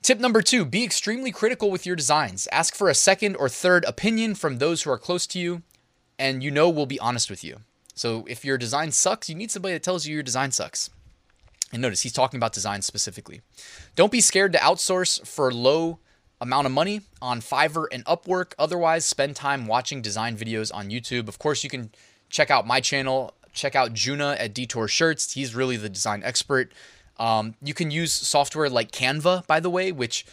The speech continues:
you don't really need design chops because Canva has so many good templates built in. So I will put links to everything. I'll put a link to Detour Shirts. I'll put a link to Canva. Um, this is probably the most popular, like, if I had to guess, if I had to pick one, probably the most popular, like, design app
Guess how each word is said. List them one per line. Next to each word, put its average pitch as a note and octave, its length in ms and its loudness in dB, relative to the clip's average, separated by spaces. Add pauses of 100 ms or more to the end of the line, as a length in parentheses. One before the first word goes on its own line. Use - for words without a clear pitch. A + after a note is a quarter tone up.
(160)
you C#3 60 -8
don't D#3 160 -4
really D#3 160 -2
need C#3+ 180 -6
design B2 360 0
chops D#3+ 340 6
because C3+ 260 -2
Canva C#3+ 280 -2
has C3 200 -2
so C3 280 0
many C3+ 240 -4
good B2 280 -4
templates D3 600 -2 (280)
built C3+ 320 2
in. F3 300 -2 (240)
So - 180 -2
I C#3 120 2
will F3+ 80 4
put F3+ 160 -4
links E3+ 220 -4
to D3+ 140 -6
everything. D3+ 480 -2
I'll C3 140 -2
put C#3+ 140 -6
a C#3 40 -2
link C#3 200 -6
to C3 200 0
Detour B2 380 -4
Shirts. E3 300 0
I'll B2 80 0
put B2+ 140 -2
a B2 40 0
link B2 200 -8
to - 100 -8
Canva. D#3+ 580 0 (520)
Um, A#2+ 240 2
this C#3+ 140 0
is E3 100 -4
probably C#3 280 4
the C3 80 -4
most C#3 220 0
popular, C3 500 0
like, A2+ 180 -4
if A#2 120 -2
I A#2+ 60 4
had A#2 120 0
to A2 60 -8
guess, A#2+ 320 2
if - 100 -4
I A2+ 40 2
had A2 100 0
to G2 40 -8
pick - 240 -4
one, D#3 280 0 (360)
probably D#3 260 2
the C#3 40 -4
most C#3 240 0
popular, B2 460 0
like, G#2+ 260 -4
design A2+ 440 -2
app B2 300 -2